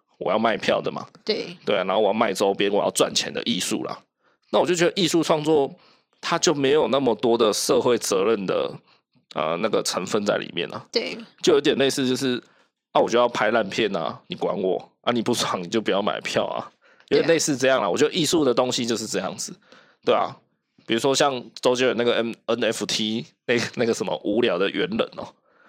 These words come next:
Speaker 1: 就之前是最贵的N F T啦。就说实在，你觉得他很，他的画风什么很漂亮、很，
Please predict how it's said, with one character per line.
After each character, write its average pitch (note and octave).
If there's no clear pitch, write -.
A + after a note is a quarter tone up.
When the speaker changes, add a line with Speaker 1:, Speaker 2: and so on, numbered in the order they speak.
Speaker 1:
就 C#3+
之 C3+
前 G#2
是 A#2+
最 A#2
贵 A2+
的 G#2
N G2+
F G2
T -
啦。 D#2+
就 D#3+
说 F#3
实 C#3+
在， D#3+
你 B2
觉 A#2
得 C3+
他 C3
很， G2
他 -
的 C#3
画 C#3
风 A#2
什 A#2
么 F2
很 D#2+
漂 -
亮、 F#2
很， F2+